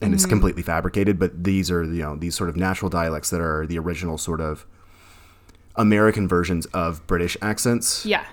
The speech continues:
Speaker 1: that still exist to this day. Like, Elizabethan ac-, uh, dialects still exist in, uh, Eastern Kentucky. There's a
Speaker 2: Oh.
Speaker 1: county that still speaks completely that way.
Speaker 2: I didn't know that.
Speaker 1: Yeah, they've been
Speaker 2: That's
Speaker 1: so,
Speaker 2: cool.
Speaker 1: it's 'cause they're so isolated,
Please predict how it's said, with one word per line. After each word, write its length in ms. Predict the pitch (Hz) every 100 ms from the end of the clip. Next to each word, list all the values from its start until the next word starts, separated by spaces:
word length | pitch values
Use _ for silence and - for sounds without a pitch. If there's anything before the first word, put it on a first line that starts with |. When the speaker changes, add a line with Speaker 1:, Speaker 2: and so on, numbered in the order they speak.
| -
Speaker 1:
that 220 | 110 98
still 220 | - 110
exist 340 | 87 78 80 -
to 60 |
this 140 | 65 -
day. 160 | 60
Like, 140 | 71 101
Elizabethan 540 | 107 87 92 90 82
ac-, 160 | 71 -
uh, 220 | 98 76
dialects 420 | 76 85 76 69 -
still 180 | - 78
exist 440 | 78 73 - -
in, 180 | 82 82
uh, 220 | 78 76
Eastern 180 | 87 92
Kentucky. 360 | 87 95 78 80 - - - - -
There's 140 | 87
a 40 | 349
Speaker 2:
Oh. 40 |
Speaker 1:
county 200 | 92 87
that 120 | 76
still 180 | - 90
speaks 280 | - 87 -
completely 400 | - - 98 82
that 160 | 80 78
way. 200 | 85 - - - 202
Speaker 2:
I 40 |
didn't 140 | 262
know 120 | 294 311
that. 200 | - -
Speaker 1:
Yeah, 240 | - - -
they've 120 | -
been 100 | 101
Speaker 2:
That's 80 | 95
Speaker 1:
so, 60 | -
Speaker 2:
cool. 80 | 123
Speaker 1:
it's 140 | -
'cause 160 | - 95
they're 80 |
so 160 | 90 85
isolated, 460 | 76 - 76 71